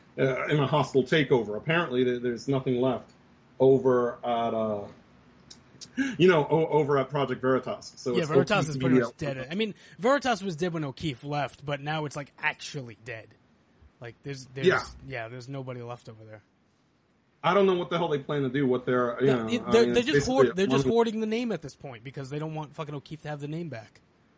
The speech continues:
Speaker 2: That's it.
Speaker 1: Yeah. Have you been in the Best Buy lately? It's literally the most unfriendly
Speaker 2: I,
Speaker 1: fucking store on earth.
Speaker 2: th-, I only, <laughs> it's funny enough, the only time I go to Best Buy now is when I have to go pick up an arcade cabinet.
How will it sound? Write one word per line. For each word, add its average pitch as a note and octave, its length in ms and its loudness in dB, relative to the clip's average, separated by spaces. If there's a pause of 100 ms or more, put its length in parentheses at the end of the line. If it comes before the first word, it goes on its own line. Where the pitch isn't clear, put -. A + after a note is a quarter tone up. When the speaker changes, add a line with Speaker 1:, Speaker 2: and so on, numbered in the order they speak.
Speaker 2:
That's - 160 -14
it. D3+ 160 -10 (220)
Speaker 1:
Yeah. E3+ 260 4 (1120)
Have C#4 120 2
you A#4 80 -2
been G3 160 4
in A3 80 4
the G3+ 80 2
Best G3+ 180 2
Buy G#3 140 4
lately? F#3+ 480 2
It's D3+ 200 -8
literally F3 520 4
the C3+ 80 -2
most C#3+ 260 -4
unfriendly C4+ 480 4
Speaker 2:
I, A#3+ 40 -8
Speaker 1:
fucking C3 260 -2
store - 160 -6 (420)
on A2 100 -6
earth. D#3 40 -6
Speaker 2:
th-, - 180 -8
I A3+ 220 2
only, B3+ 360 -2 (100)
<laughs> - 100 -20
it's D3 180 -16
funny E3 240 -8
enough, E3 220 -6
the D#3+ 160 -8
only F3+ 160 -4
time A#3+ 180 -8
I - 60 -6
go F3+ 120 -6
to F#3 80 -6
Best D3 260 -10
Buy D#3+ 120 -6
now F3 220 -4
is C#3+ 120 -6
when D3 120 -8
I - 20 -8
have D3+ 140 -10
to C#3+ 80 -14
go C3+ 100 -12
pick D3 220 -14
up B2+ 80 -16
an B2+ 80 -14
arcade B2+ 320 -16
cabinet. - 480 -20